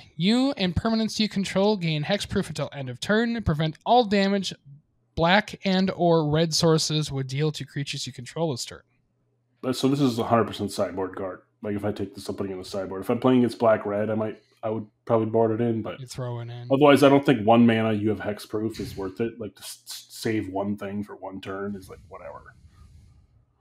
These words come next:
Speaker 1: Right.
Speaker 2: So.
Speaker 1: Uh, and then we got, uh, Yargi Glutton of Urborg. It is four and a black for, or wait, is this supposed
Speaker 2: Yargle?
Speaker 1: to be a flip for something?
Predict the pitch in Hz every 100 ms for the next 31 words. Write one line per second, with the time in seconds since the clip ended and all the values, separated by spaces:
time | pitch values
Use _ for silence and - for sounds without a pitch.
0 | _ _ _ 135 110 101 _ _ _ _
1 | _ - - - _ _ _ _ _ _
2 | _ _ _ _ _ - 180 180 185 185
3 | 185 190 196 196 180 170 165 170 160 156
4 | 156 156 151 - - - _ 160 170 196
5 | 180 196 190 170 170 180 170 175 175 180
6 | - 160 151 147 147 - - 156 165 151
7 | 156 180 208 226 - 156 151 147 143 139
8 | 139 - _ _ _ - 185 185 170 151
9 | 165 196 - - - 151 147 160 160 147
10 | 120 113 _ _ _ _ 160 110 101 107
11 | 120 - 262 214 - - 165 196 - 202
12 | 208 208 220